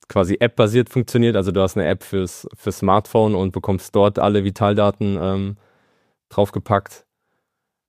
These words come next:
Ähm, Vorteil ist, du hast, ja, keine Smartwatch um,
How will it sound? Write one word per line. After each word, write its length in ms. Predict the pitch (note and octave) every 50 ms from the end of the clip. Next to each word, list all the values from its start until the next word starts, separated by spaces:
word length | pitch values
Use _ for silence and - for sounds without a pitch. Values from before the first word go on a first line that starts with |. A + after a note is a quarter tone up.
| _ _
Ähm, 600 | - F2+ F#2+ G2 G2 G2 G2 G2 G2 G2 G2 F#2+ - -
Vorteil 480 | - - A2+ A2+ A2 - A#2 A2+ A2+ A2
ist, 220 | A2+ - - -
du 80 | G#2+ F#2+
hast, 460 | G#2 G#2 - - - - - _ _ _ _ _ _ _ _ _ _ _ _ _ _ _ _ _ _ _ _ _ _
ja, 300 | - F2 E2 E2 E2 E2+ -
keine 200 | - G2+ F#2+ F#2+
Smartwatch 540 | - - G#2 G2+ A#2+ C3+ - C3+ B2 A2 -
um, 260 | A#2+ B2+ C#3 C#3+